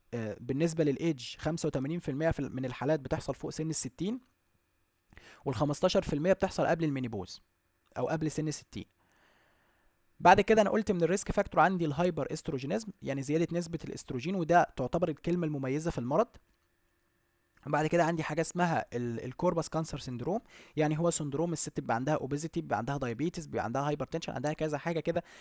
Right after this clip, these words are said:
فده بيبقى هاي ريسك فاكتور ان هي يجيلها اندوميتريال كارسينوما. وبعد كده قلت لك ان انا عندي حاجة اسمها البري كانسرس ليجن.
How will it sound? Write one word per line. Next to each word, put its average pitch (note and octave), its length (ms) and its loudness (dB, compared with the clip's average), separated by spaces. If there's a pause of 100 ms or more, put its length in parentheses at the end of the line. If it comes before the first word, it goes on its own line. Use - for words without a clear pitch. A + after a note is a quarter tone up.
(180)
فده D#3+ 180 8
بيبقى E3 260 2
هاي E3 160 4
ريسك E3 200 -2
فاكتور D#3 280 -4
ان - 20 -2
هي D#3 60 0
يجيلها E3 420 0 (600)
اندوميتريال C#3 500 -2
كارسينوما. F3+ 540 -2 (920)
وبعد F3+ 280 10
كده G3+ 220 6
قلت E3+ 160 2
لك F#3 180 4
ان E3 60 0
انا E3+ 120 4
عندي E3+ 200 2
حاجة F3 180 2
اسمها F3 260 2
البري E3+ 260 0
كانسرس E3 600 -2 (400)
ليجن. C#3 240 0